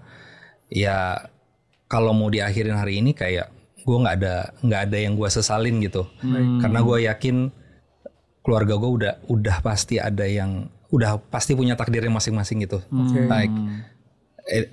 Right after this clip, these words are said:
Speaker 1: I, ya, it's a bit agak terlalu stoik sih, tapi menurut gua, ya gua yakin aja pasti mereka aman gitu. Ya udah, terus, eh, memang pes hilang gitu tuh. Terus ya udah, eh, gua merasa gua aware kayaknya ya, gua kayak,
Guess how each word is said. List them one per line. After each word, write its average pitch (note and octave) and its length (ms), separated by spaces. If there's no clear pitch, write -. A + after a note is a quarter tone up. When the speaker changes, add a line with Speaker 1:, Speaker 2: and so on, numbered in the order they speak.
Speaker 1:
I, A2 200
ya, A2+ 180
it's A2+ 220
a B2 80
bit G#2+ 220
agak A2+ 300
terlalu A2+ 280
stoik A#2 380
sih, C3 160
tapi B2 180
menurut A#2 340
gua, C#3 380
ya - 140
gua A#2+ 160
yakin A2+ 240
aja A#2 160
pasti A#2+ 440
mereka A2 360
aman G2 320
gitu. G2 320
Ya F#2 160
udah, A2 240
terus, - 340
eh, B2 140
memang G2 420
pes - 380
hilang A#2 340
gitu C3+ 240
tuh. C3+ 160
Terus - 520
ya A#2 260
udah, D3 380
eh, A2 440
gua D3 240
merasa F3 260
gua G#3 220
aware A#2 760
kayaknya B2 420
ya, G#2 120
gua A2 240
kayak, A2 380